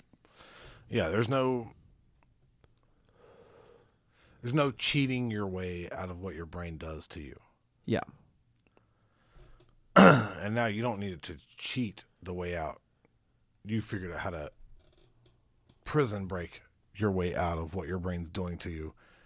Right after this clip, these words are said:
Speaker 1: to make the joke palatable to people who don't think like us.
Speaker 2: Yep. And, like, I have to, like, figure out, like, 'cause, like, my brain's different than a lot of people's brains. So I have to ma-, like, make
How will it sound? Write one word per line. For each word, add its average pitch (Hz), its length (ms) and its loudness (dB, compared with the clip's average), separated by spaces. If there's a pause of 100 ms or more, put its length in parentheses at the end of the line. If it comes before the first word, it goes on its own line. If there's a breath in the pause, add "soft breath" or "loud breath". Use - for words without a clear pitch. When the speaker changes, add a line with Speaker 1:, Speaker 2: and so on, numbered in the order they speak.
(840)
Speaker 1:
to 117 100 -2
make 95 200 0
the 95 100 -2
joke 80 380 -4 (840)
palatable 95 640 2
to - 80 -8
people 90 320 0
who 92 120 -2
don't 87 340 -4 (320)
think 92 200 -4
like 82 220 -6
us. - 360 -14
Speaker 2:
Yep. - 180 -8 (600 soft breath)
And, 120 100 2
like, 117 120 4
I 113 60 8
have 117 200 6
to, 117 120 2
like, 104 280 2
figure 113 300 4
out, 104 140 6
like, 104 200 2 (260)
'cause, 113 180 0
like, 113 140 4
my 110 200 4
brain's 123 280 4
different - 220 2
than 107 100 -2
a 87 40 -6
lot 90 100 -4
of 90 40 -8
people's 92 300 -8
brains. - 340 -8 (640)
So 107 200 2
I - 20 6
have 110 100 4
to 113 100 4
ma-, 110 260 4
like, 107 160 0
make 117 260 4